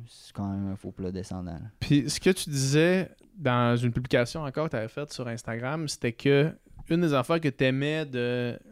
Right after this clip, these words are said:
Speaker 2: l'entraînement d'ultra, c'était d'être capable de juste embarquer dans les projets de même de tes amis, mettons, là,
Speaker 1: Ouais,
Speaker 2: tu sais.
Speaker 1: ben, c'était, c'était mon prochain point que j'allais dire,
Speaker 2: Ouais, c'est
Speaker 1: justement,
Speaker 2: ça.
Speaker 1: là. C'est, c'est, c'est,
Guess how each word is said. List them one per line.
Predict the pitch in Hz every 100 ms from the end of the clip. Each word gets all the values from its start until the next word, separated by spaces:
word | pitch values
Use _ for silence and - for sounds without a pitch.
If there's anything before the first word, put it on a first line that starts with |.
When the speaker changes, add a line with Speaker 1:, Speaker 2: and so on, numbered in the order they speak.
| 175
Speaker 2:
l'entraînement | 131 127 131 123 127 139
d'ultra, | 135 127 117 - 139 143 165 - _ _ _ _ _
c'était | - 143
d'être | 135 127
capable | 135 131 143 143
de | 127
juste | 120 131 131 - - _ -
embarquer | 135 135 127 120 - 143 143
dans | 139 120 117 104 104 190 233 277
les | 165 127
projets | 120 127 127 123 131
de | 135
même | 127 127 135 131
de | 117
tes | 123 120
amis, | 117 117 127 151
mettons, | 139 151 160
là, | 156
Speaker 1:
Ouais, | 135 139 151
Speaker 2:
tu |
sais. | 151
Speaker 1:
ben, | 120 123
c'était, | 107 117
c'était | - -
mon | 123 123
prochain | 120 127 226 143
point | 139 143
que |
j'allais | 127 123 123
dire, | 123 135
Speaker 2:
Ouais, | 131 131 135
c'est |
Speaker 1:
justement, | 123 127
Speaker 2:
ça. | 127
Speaker 1:
là. | 127
C'est, | 123 117
c'est, | - - 107
c'est, | 107 - 113 107